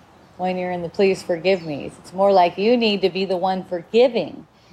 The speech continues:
It's up to you to forgive the world that you made so that you can see who you really are, so you can come to know who you really are. See, the world is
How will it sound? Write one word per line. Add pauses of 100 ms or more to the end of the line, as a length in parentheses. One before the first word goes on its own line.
(140)
It's
up
to
you
to
forgive
the
world
that
you
made (1200)
so
that
you
can
see (300)
who
you
really
are,
so
you
can
come
to
know
who
you
really
are. (320)
See,
the
world
is